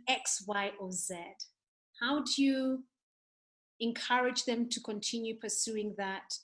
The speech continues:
throughout their years from childhood to adulthood?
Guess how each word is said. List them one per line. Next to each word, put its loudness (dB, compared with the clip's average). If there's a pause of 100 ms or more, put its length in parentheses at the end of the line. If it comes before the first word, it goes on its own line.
(300)
throughout -4
their -2 (140)
years -2
from -8
childhood -4 (120)
to -6 (100)
adulthood? -12